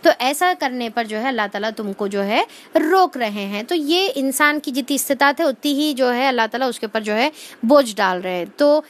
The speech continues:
इसके बारे में जो है एक, अ, वाक़या भी मेरे उस्ताद से मैंने सुना था कि, अ, क्या है, अ, एक जो शख्स थे उन्होंने जब, अ, किसी को यानी कि अपनी बीवियों के पास जब, अ, लाते थे तो दो तरबूज लाते थे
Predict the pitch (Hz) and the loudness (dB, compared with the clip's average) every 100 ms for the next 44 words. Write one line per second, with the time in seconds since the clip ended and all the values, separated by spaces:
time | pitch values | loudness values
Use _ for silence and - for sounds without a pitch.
0 | - 285 277 311 262 262 302 302 262 262 | -6 -2 2 4 4 4 2 0 0 2
1 | 269 254 - 254 226 220 220 233 277 262 | 2 0 -2 0 2 2 0 -2 0 -2
2 | 254 247 - 226 220 226 220 - 233 240 | -2 -2 -2 -2 0 -2 -2 0 0 0
3 | 247 226 220 233 226 233 302 - - - | -4 -2 -4 -2 0 2 0 0 -16 -2
4 | 330 339 339 262 240 240 226 220 - 277 | 2 4 4 4 4 4 2 0 0 2
5 | 285 - 247 233 277 320 262 311 - 330 | 2 2 2 2 0 0 0 0 0 0
6 | - 311 294 277 302 302 277 226 254 247 | 0 0 2 2 2 2 0 0 2 4
7 | 233 220 - 262 285 277 285 269 - - | 4 0 -4 -4 -4 0 0 -2 -6 0
8 | 254 262 262 262 254 254 277 339 339 294 | 2 4 2 0 0 0 2 0 2 4
9 | 269 254 233 233 226 226 226 233 233 277 | 4 2 -4 0 2 4 2 0 -4 -2
10 | 294 226 277 285 240 240 302 254 233 220 | -2 0 0 0 -2 -2 -2 0 0 0
11 | 220 208 226 | -4 -4 -4